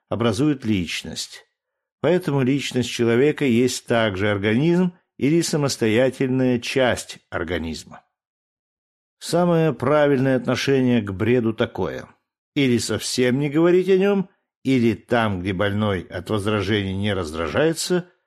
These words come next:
высказывать, что считаете этот бред за болезненное явление, но не спорить с больным, а заботиться об отвлечении его внимания на другие предметы.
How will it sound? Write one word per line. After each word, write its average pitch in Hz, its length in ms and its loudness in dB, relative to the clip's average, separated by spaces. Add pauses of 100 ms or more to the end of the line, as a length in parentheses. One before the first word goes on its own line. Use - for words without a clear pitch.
(320)
высказывать, 190 640 0
что - 300 -2
считаете 160 720 0
этот 139 300 -2
бред 131 420 0
за 117 160 -2
болезненное 135 720 0
явление, 101 600 0 (320)
но 92 260 0
не 135 140 0
спорить 127 520 0
с 135 40 -8
больным, 113 480 -2 (260)
а 104 140 -2
заботиться 110 640 -2
об 110 260 -4
отвлечении 117 800 -2
его 120 200 2
внимания 120 640 0 (260)
на 120 140 0
другие 113 480 -2
предметы. - 640 -10